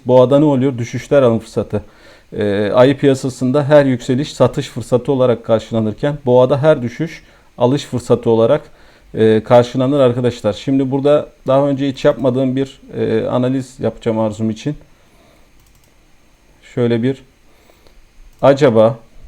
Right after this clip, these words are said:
net olmamakla beraber burada küçük bir Elliott yükselişi var mı arkadaşlar? Yani bunu daha yeni paylaşıyorum. Şimdi, e, bu birinci basamak Elliot'ın düşüş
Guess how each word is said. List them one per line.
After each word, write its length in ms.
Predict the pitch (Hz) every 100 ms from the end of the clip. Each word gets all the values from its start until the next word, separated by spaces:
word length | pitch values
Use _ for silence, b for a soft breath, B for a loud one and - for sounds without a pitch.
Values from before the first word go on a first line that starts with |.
| - -
net 340 | 117 120 120 120
olmamakla 640 | 127 120 123 127 127 117
beraber 460 | 113 110 107 113 113
burada 260 | 127 131
küçük 360 | - - 143 -
bir 220 | 123 127 - _ 147
Elliott 380 | 131 123 123
yükselişi 540 | 123 - 120 120 - 127
var 120 | 127
mı 140 | 113
arkadaşlar? 540 | 104 104 98 98 - 92 _ _ _ _ _ _ _ _ _ _ _ _ _ _ _ _ _ _ _ 131
Yani 380 | 113 110 110 120 - _ _ B B B B _ _ _ _ _ _ -
bunu 220 | 131 139
daha 180 | 135 135
yeni 220 | 131 135
paylaşıyorum. 640 | 135 123 113 - 113 117 - - - -
Şimdi, 460 | - 127 131 113 - _ _ -
e, 540 | 107 101 101 50 50 92 50
bu 280 | 127 127 - _ -
birinci 520 | 123 120 117 127 123 - -
basamak 460 | 110 - 107 120 -
Elliot'ın 440 | 110 107 - 135 - _ b b b b - 117
düşüş 440 | 110 127 123 -